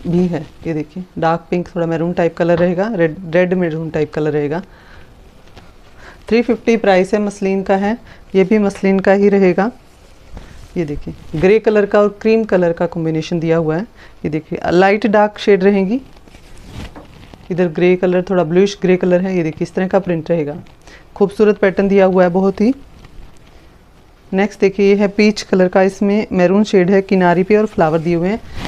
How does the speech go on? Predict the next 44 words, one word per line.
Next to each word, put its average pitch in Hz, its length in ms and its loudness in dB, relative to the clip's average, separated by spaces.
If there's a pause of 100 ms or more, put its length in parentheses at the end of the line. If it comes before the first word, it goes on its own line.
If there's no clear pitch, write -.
(160)
Bluish 233 360 2
और 208 100 4
maroon 180 280 0
color 175 260 0
के 170 120 0
flowers 165 420 -8
दिए - 140 -4
हुए - 140 -10
हैं। - 880 -14 (680)
मसलिन 196 360 0
का 196 120 2
है 196 180 0
ये 196 120 4
भी। 247 180 -2 (180)
ये 165 100 -2
देखिए, 147 300 -8 (140)
इस 170 140 -8
तरह 190 140 0
का 196 120 2
रहेगा 190 260 2
pattern। 196 340 -2 (1300)
ये 170 160 -6
देखिए, 151 280 -8
width 196 300 0
wise 202 200 4
पूरा 185 260 2
है 202 120 2
ये 208 80 4
दुपट्टा। 190 380 -4 (400)
ये 196 100 4
जो 220 140 4 (140)
किनारी 202 380 2
दी 202 120 2
हुई 208 120 4
है 208 60 4
इसकी, 208 200 0
थोड़ा 196 220 2
red 190 220 2
maroon 180 280 -4
type 175 240 -2
color 170 200 0
रहेगा। 175 360 -2 (1300)
ये 165 100 -2
देखिए, - 280 -12